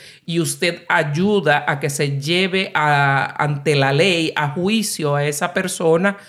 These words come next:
ustedes como familia han, han sido víctimas de un crimen y pueden obtener, aunque estén indocumentados y aunque haya habido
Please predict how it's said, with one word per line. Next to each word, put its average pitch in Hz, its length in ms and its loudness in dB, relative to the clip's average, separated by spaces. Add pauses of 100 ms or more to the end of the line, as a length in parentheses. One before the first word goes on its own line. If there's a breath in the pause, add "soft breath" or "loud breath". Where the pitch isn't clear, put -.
(220 loud breath)
ustedes 180 600 2
como 185 200 -2
familia 165 460 -2
han, 170 80 -2 (280)
han 151 180 0
sido 180 440 -2 (300 loud breath)
víctimas 202 960 -2
de 160 240 2
un 196 260 2
crimen 220 840 2 (420 loud breath)
y 262 180 0
pueden 185 460 2
obtener, 147 880 2
aunque 151 380 2
estén 190 320 0
indocumentados 180 1040 -2
y 185 100 0
aunque 143 340 0
haya 165 300 2
habido 185 640 -4